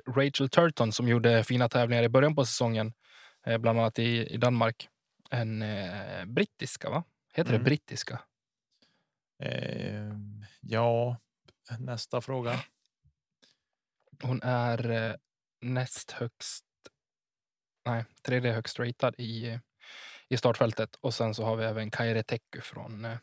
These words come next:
Speaker 1: från Tallinn.
Speaker 2: Mm.
Speaker 1: Eh, på dem. Men det finns ju några tjejer att hålla ögonen på här.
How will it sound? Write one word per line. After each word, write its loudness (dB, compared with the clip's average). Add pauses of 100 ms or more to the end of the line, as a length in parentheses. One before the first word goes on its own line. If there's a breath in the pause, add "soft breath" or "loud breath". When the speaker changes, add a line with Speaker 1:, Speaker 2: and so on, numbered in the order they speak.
(240)
Speaker 1:
från 2
Tallinn. 6 (560)
Speaker 2:
Mm. -6 (1300)
Speaker 1:
Eh, -8
på -6
dem. -4
Men 2
det 4
finns 2
ju 6
några 6
tjejer 6
att 6
hålla 6
ögonen 6
på 2
här. 6